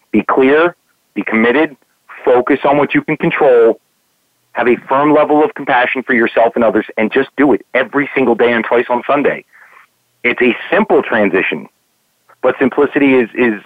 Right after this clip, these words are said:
nothing more than avoiding complications, which is most likely how somebody got to the point that they need to make that transition. It's a simple transition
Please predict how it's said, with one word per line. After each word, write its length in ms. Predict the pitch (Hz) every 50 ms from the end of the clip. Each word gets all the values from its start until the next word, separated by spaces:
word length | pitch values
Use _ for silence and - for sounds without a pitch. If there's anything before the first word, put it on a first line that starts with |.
| _
nothing 340 | - 123 127 123 - 123 120
more 160 | 120 117 120
than 140 | 107 113 110
avoiding 440 | 104 - - 110 117 117 113 113 110
complications, 720 | - 117 110 110 - 113 - - 113 110 113 - - 143 127
which 160 | 123 131 -
is 100 | 120 107
most 300 | 107 123 143 185 196 -
likely 540 | 127 113 110 104 - 120 120 117 113 101 - _ _ _ _ _ _ _
how 260 | - - 127 127 123 -
somebody 300 | - 131 123 120 117 117
got 420 | 98 - 117 110 107 104 101 92 _ _ _ -
to 80 | - 113
the 100 | 107 -
point 240 | - 123 113 107
that 100 | - 104
they 100 | - 113
need 180 | 110 110 104 90
to 60 | 104
make 240 | 95 98 98 - -
that 280 | 98 90 90 90 - _ _ _ _ _ _ _ _ -
transition. 580 | - - 101 92 85 87 82 - - - - - _ _ - - - - - - _ _ _ _ _ _ _ -
It's 160 | 127 - -
a 160 | 120 117 - -
simple 280 | 151 139 139 - 143 143
transition 760 | - - 147 147 143 135 147 143 - - 151 151 156 156